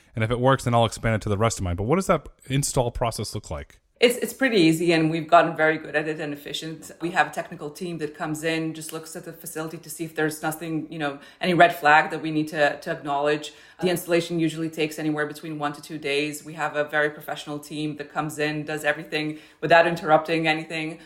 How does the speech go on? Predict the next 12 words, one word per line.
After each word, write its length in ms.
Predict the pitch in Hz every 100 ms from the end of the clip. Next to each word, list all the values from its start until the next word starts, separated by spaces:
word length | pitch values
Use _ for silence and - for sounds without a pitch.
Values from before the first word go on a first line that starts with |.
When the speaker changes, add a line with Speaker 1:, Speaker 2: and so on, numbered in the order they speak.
| - _
Speaker 2:
and 160 | 180 180
that's 200 | 175 196
it. 280 | 147 -
The 60 | -
system 320 | 165 185 196
is 80 | 165
up 160 | 156 180
and 100 | 147
running. 380 | 165 175 175
You 100 | 165
get 220 | 151 156 -
training. 680 | - 185 180 170 170 160